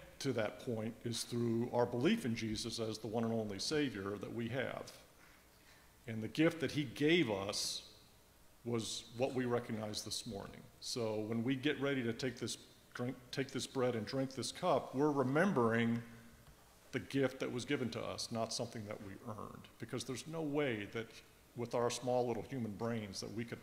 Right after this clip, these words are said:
possibly do anything worthy enough for Jesus to say, "Yeah, that's good enough, I'm gonna give you salvation for that." That's, that's just not gonna happen. So we just need to recognize that it truly is a gift that's given to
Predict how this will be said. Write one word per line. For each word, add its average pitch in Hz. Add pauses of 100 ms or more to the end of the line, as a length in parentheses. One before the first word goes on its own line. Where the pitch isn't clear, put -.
(160)
possibly 117
do 127
anything 113
worthy 123
enough 101
for 120 (100)
Jesus -
to -
say, -
"Yeah, 131
that's 139
good 113
enough, 101
I'm 120
gonna 113
give 101
you 98
salvation 95
for -
that." - (640)
That's, - (140)
that's 123
just -
not 117
gonna 113
happen. 104
So 147
we 151
just -
need 170
to 160
recognize 110
that 107 (380)
it 131
truly 156
is 131
a 123
gift 143
that's 120
given 131
to 117